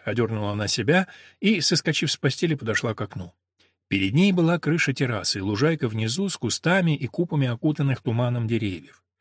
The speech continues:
Дальше угадывалась тропка к ручью, хотя мысль о веселом пикнике на берегу сегодня утром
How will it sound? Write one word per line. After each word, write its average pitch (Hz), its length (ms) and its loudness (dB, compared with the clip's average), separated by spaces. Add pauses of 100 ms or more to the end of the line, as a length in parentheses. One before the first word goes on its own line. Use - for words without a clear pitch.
(560)
Дальше 165 360 6
угадывалась 139 580 6
тропка 127 480 4
к - 80 -12
ручью, 131 380 4
хотя 117 340 2
мысль 139 400 4
о - 20 0
веселом 120 400 2
пикнике 117 440 -2
на 143 100 2
берегу 110 380 0
сегодня 127 480 0
утром 139 340 0